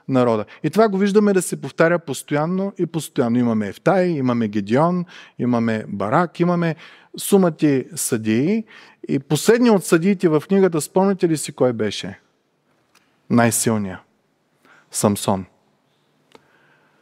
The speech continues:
Толкова беше силен, че в цялата книга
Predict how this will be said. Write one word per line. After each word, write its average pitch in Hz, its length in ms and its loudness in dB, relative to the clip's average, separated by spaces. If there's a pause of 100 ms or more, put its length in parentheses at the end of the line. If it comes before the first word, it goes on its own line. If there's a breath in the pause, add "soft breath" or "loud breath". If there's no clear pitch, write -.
(440 soft breath)
Толкова 135 380 4
беше 139 300 2
силен, 113 480 -2 (600)
че - 140 0
в 104 180 0
цялата 117 460 2
книга 120 380 -2